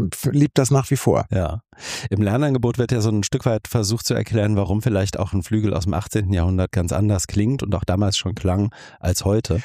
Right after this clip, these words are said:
Speaker 1: Und da gibt es auch Klangbeispiele.
Speaker 2: Ja, ne? Ist schon spannend.
Speaker 1: Und das ist nämlich das Spannende. Ich hab
Speaker 2: Ja.
Speaker 1: mir das, äh, sonst mal hier in Hamburg im Museum für Kunst und Gewerbe angeguckt,
Speaker 2: Ja.
Speaker 1: weil man natürlich das immer so hört, äh, Klavierkonzerte und so weiter und so fort. Äh,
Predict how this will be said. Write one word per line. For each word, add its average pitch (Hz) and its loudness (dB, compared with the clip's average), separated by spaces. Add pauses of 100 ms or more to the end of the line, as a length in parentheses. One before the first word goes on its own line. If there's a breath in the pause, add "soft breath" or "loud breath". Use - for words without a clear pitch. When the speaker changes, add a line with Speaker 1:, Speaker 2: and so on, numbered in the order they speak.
Speaker 1:
Und 131 4
da 123 4
gibt 120 2
es 127 2
auch 101 0
Klangbeispiele. 104 2 (100)
Speaker 2:
Ja, 82 2
ne? 110 0 (260)
Ist - -6
schon 107 0
spannend. 113 2 (100)
Speaker 1:
Und - 2
das 160 2
ist 156 4
nämlich 135 6
das 107 4
Spannende. 143 2
Ich 120 4
hab 123 0
Speaker 2:
Ja. 117 4
Speaker 1:
mir 113 6
das, 107 4
äh, 110 4
sonst 117 2
mal 107 4
hier 101 4
in 95 4
Hamburg 107 2
im 104 2
Museum 101 4
für 90 0
Kunst - 0
und 92 2
Gewerbe 113 2
angeguckt, 117 0
Speaker 2:
Ja. 92 0 (260 loud breath)
Speaker 1:
weil 110 4
man 113 6
natürlich 107 2
das 101 0
immer 98 4
so 85 4
hört, 143 4
äh, 107 4
Klavierkonzerte 107 2
und 90 2
so 90 2
weiter 98 2
und 78 -2
so 92 0
fort. 101 0 (520 loud breath)
Äh, 127 4